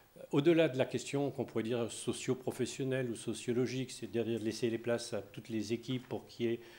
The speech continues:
de l'émergence, hein, dont a parlé euh, tout à l'heure, euh,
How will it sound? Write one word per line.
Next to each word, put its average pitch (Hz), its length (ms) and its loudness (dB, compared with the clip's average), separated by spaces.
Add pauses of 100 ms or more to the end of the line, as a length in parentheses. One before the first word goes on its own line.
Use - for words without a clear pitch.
(220)
de 110 80 2
l'émergence, 117 880 2
hein, 117 160 -4
dont 110 140 -6 (100)
a 107 60 -8
parlé 113 640 -4 (500)
euh, 117 220 -10 (100)
tout - 200 -4
à 113 40 2
l'heure, 117 340 4
euh, 101 180 0